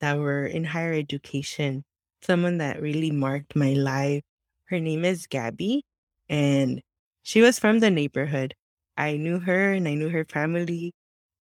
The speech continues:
She was going to college when I met her.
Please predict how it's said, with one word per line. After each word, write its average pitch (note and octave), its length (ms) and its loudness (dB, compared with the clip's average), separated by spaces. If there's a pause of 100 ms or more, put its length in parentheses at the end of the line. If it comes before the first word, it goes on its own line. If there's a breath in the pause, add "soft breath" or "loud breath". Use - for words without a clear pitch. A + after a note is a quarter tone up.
(140)
She E3+ 760 0
was E3+ 180 0
going E3 220 0
to D3 100 -2
college D3 540 -2
when D#3 180 -4
I C#3+ 100 -2
met C3+ 280 -4
her. C#3 360 -2